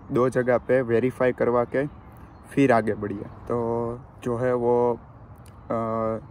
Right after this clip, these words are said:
मैं जो है वो major अभी areas बताऊंगा कि, अ, आपको जो है वो accommodation कौन से areas में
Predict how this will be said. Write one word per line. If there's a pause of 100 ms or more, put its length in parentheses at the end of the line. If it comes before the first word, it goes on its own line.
(220)
मैं
जो
है
वो
major
अभी (120)
areas
बताऊंगा
कि, (420)
अ, (560)
आपको
जो
है
वो
accommodation
कौन
से
areas
में